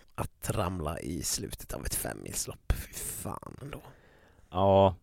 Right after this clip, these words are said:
Speaker 2: Och
Speaker 1: Varför är det aldrig Kläb-, Kläbo som ramlar?
Speaker 2: Nej,
Speaker 1: Kan
Speaker 2: men
Speaker 1: inte han ramla?
Speaker 2: Nej, jag tror inte det. Eh.
Speaker 1: Har jag, har, har, har, har vi någonsin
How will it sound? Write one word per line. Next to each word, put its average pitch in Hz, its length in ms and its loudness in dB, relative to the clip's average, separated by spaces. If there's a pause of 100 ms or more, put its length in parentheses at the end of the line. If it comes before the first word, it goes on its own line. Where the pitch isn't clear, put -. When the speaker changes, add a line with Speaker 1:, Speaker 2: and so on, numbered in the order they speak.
(920)
Speaker 2:
Och 139 140 10
Speaker 1:
Varför 185 360 12
är 151 140 8
det 151 80 10
aldrig 143 340 10
Kläb-, 147 480 4
Kläbo 147 340 6
som 95 160 -2
ramlar? 80 340 -4 (800)
Speaker 2:
Nej, 117 200 10
Speaker 1:
Kan 214 200 12
Speaker 2:
men 202 100 12
Speaker 1:
inte 123 140 6
han 104 200 6
ramla? 80 340 0
Speaker 2:
Nej, 107 240 10
jag 95 80 8
tror 98 140 0
inte 92 140 0
det. 82 180 0 (880)
Eh. 104 100 2 (440)
Speaker 1:
Har - 60 12
jag, - 120 12
har, 196 160 12
har, 180 540 8
har, - 240 6 (360)
har 233 180 10
vi 240 120 10
någonsin 226 880 8